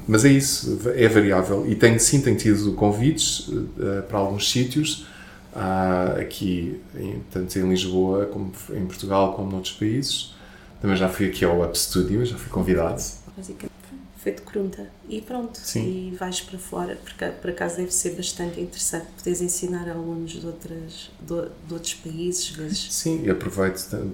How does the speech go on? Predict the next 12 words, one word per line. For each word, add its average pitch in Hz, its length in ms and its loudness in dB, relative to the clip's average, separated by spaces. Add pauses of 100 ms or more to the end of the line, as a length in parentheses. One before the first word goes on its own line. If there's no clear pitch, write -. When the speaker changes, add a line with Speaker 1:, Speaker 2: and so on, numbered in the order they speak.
Speaker 1:
pa-, - 280 -4 (160)
também 92 240 -2
aprendo 95 280 0
imenso 98 480 0
e 104 40 -4
também 101 260 -2
aproveito 92 380 -2
às 87 100 -8
vezes 82 180 -8
para - 180 -14
passear 90 420 -2
ali, 90 240 -2